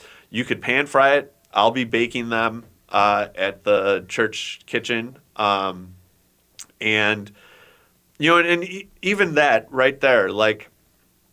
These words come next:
I'm so thankful for these community partners that I have at Pastor John at Zion Lutheran, Reverend Mariah at Hamlin,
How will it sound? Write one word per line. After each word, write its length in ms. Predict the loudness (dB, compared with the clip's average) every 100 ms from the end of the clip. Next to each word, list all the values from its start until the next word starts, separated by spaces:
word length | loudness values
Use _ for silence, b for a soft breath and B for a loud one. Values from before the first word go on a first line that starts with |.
| _
I'm 160 | -2 -2
so 200 | 0 0
thankful 400 | 2 -2 -2 -6
for 220 | -2 -2
these 360 | -2 -6 -8 -12
community 500 | -10 -8 -8 -8 -4
partners 460 | -2 -2 -4 -8
that 140 | -8 -6
I 100 | -6
have 380 | -2 -2 -2
at 180 | -2 -4 -8 _ _
Pastor 340 | -2 -2 -2 -4
John 340 | -4 -2 -4
at 140 | -8 -4
Zion 280 | -4 -4 -8
Lutheran, 440 | -10 -6 -8 -8 B B _
Reverend 340 | -2 0 -2
Mariah 580 | -4 -2 2 2 2 2
at 80 | -2
Hamlin, 600 | -4 -8 -6 -8 -10 -16